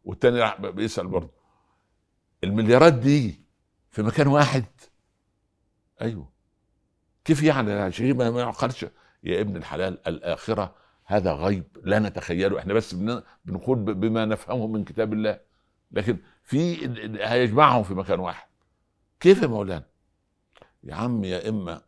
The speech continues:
يصغر الناس، يوسع الأد-، في إيه؟ ده ممكن يجمعهم في ثقب إبرة.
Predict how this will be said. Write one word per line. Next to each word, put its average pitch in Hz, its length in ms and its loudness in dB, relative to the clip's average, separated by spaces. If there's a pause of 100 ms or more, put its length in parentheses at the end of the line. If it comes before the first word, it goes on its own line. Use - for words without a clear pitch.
(220)
يصغر 90 440 -4
الناس، 87 520 -8
يوسع 90 460 -6
الأد-، 92 280 -12
في 127 180 -4
إيه؟ 127 240 -4 (180)
ده 107 100 -4
ممكن 120 320 -4
يجمعهم 107 300 0
في 98 120 -6
ثقب 95 260 -4
إبرة. 90 360 -6